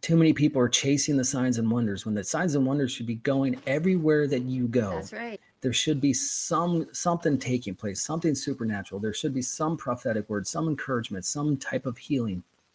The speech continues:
Speaker 1: And that's all through the baptism
Speaker 2: Yep.
Speaker 1: of the Holy Spirit, in my understanding, receiving the baptism of the Holy Spirit, and then flowing out in that intimacy, that relationship with the Holy Spirit. And everywhere you go, you're bringing the kingdom of God, knowing that you are an Ark of the Covenant.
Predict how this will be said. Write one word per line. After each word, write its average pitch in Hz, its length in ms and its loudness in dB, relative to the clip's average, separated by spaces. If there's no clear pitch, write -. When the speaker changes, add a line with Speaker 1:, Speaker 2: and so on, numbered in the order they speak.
Speaker 1:
And 135 100 0
that's 131 180 0
all 143 180 6
through 127 260 0
the 120 80 2
baptism 113 500 0
Speaker 2:
Yep. 110 40 0
Speaker 1:
of 104 60 -4
the 107 80 -2
Holy 110 180 0
Spirit, 104 300 -2
in 120 100 0
my 113 200 0
understanding, 110 560 0
receiving 135 440 6
the 127 60 4
baptism 110 480 0
of 101 60 -2
the 98 60 -6
Holy 101 220 -2
Spirit, 98 320 -4
and 110 120 4
then 104 100 4
flowing 143 560 2
out 117 280 0
in 123 120 0
that 107 220 0
intimacy, 127 640 2
that 104 180 0
relationship 120 560 0
with 120 100 -2
the 110 60 -2
Holy 117 240 0
Spirit. 107 460 -2
And 110 100 -4
everywhere 127 460 4
you 127 220 2
go, 127 320 4
you're 113 120 2
bringing 120 400 0
the 117 80 2
kingdom 120 300 0
of 104 80 -4
God, 110 260 -2
knowing 135 360 4
that 107 140 -2
you 120 220 0
are 120 240 -2
an 110 100 0
Ark 113 280 -6
of 110 80 -12
the 107 80 -8
Covenant. 107 340 -12